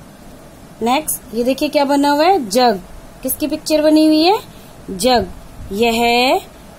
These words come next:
क्या है? यह क्या है? यह जग है।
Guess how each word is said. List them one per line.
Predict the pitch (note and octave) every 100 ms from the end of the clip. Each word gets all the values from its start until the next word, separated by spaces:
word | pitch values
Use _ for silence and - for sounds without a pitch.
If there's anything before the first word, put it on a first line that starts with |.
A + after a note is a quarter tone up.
| - -
क्या | B3 A#3+ A3+ A#3 D4+ G4+ - - - -
है? | D4+ E4 D#4 G#3+ F#3 - - - - - - - G3
यह | A3+ A#3 A#3 A3+ A#3 C#4 G4 - - - - B3+
क्या | A#3 A3+ A3 A3+ F4+ - - - -
है? | C#4 D#4 D4+ A3 F#3 - - - - - - -
यह | G3+ A3+ A3+ A3+ A3+ A#3 D#4+ G4+ - - -
जग | F#3+ F3 A#3 B3 C#4 E4+ - - - - - -
है। | - D#4 E4+ C4 G3+